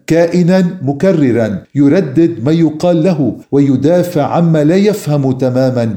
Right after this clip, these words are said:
ويخشى الخروج عن السرب حتى لو شعر في داخله بالشك. الأخطر أن هذا الواقع غالبًا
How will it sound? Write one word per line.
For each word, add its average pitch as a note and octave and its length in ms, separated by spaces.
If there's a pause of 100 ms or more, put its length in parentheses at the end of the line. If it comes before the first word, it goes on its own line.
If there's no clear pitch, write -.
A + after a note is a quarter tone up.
(160)
ويخشى B2+ 520
الخروج C3+ 680
عن B2 200
السرب E3+ 540 (240)
حتى - 440
لو C3+ 180
شعر B2+ 680 (140)
في C#3+ 180
داخله A#2+ 760
بالشك. - 580 (220)
الأخطر E3 760 (300)
أن C3 160
هذا C3+ 380
الواقع C3 580
غالبًا C3+ 760